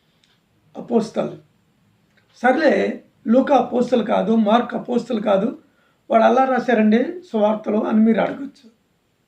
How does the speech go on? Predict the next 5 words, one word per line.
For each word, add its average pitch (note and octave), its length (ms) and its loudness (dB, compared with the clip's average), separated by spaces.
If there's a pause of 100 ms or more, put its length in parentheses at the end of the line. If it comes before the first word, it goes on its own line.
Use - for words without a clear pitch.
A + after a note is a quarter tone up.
(120)
ఓకే, A3 320 0
దానికి F3+ 260 0
కూడా G#3 140 -4
సమాధానం F#3+ 640 -6 (800)
ఆ G#3+ 140 2